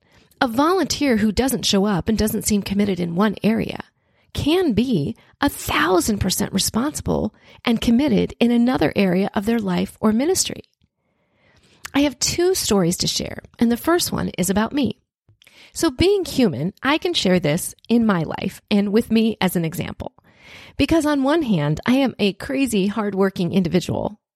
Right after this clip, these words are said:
I'm super committed. I have a view of excellence. I go above and beyond on a regular basis. I love people. I have some mad skills. And yet, I have had a few volunteer experiences where I was the volunteer,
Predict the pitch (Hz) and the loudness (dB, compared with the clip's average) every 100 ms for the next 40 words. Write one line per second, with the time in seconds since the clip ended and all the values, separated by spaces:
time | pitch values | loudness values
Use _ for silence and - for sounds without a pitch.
0 | _ - - - 220 214 - 277 262 254 | _ -20 -20 -4 0 2 2 2 2 0
1 | 175 - - - - - - 220 226 208 | 0 0 -4 -8 -12 -20 -4 0 2 0
2 | 185 196 254 247 - 170 - - 175 - | 0 2 2 2 0 -4 -4 -6 -6 -8
3 | - 214 214 247 262 226 247 240 233 220 | -8 -6 -2 0 0 2 2 2 0 2
4 | 180 160 170 - 190 180 226 254 220 202 | 0 0 -2 -2 -2 2 0 0 0 0
5 | - 170 - 294 - - 247 233 233 247 | -2 -6 -6 -6 -6 -6 -6 -4 0 2
6 | 262 254 - 165 - 147 254 - - - | 2 0 -4 -4 0 0 0 -6 -16 -18
7 | - 247 254 226 - 214 269 311 214 - | -4 0 0 0 -2 -2 -2 -2 -2 -2
8 | - 180 110 147 - 262 302 277 330 370 | 0 0 0 -4 -4 -4 -4 -4 -2 -2
9 | - - - - _ _ _ _ _ _ | -4 -8 -8 -10 _ _ _ _ _ _
10 | _ _ _ - 285 302 180 196 247 233 | _ _ _ 0 2 2 0 0 -2 -4
11 | 214 247 247 - 294 269 254 254 - 190 | 0 0 0 0 2 2 2 0 0 0
12 | 190 - 160 - - - - - - - | 0 -2 -4 -4 -8 -10 -10 -10 -14 -6
13 | 196 196 - 175 - 226 220 240 - - | -2 -2 -2 -4 0 2 2 0 -4 -8